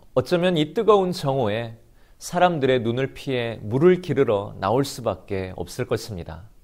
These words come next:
오늘 이 이야기는 단순히 과거에 남편이 다섯 명이었고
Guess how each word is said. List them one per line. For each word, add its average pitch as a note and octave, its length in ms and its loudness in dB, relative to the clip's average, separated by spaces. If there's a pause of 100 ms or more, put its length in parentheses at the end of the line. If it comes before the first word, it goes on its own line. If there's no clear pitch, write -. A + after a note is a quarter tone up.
(1200)
오늘 F3+ 280 6
이 F#3 260 4
이야기는 C#3+ 800 2
단순히 D3 520 0
과거에 D3+ 540 4
남편이 C#3 540 0
다섯 A2+ 280 -4
명이었고 B2+ 800 -2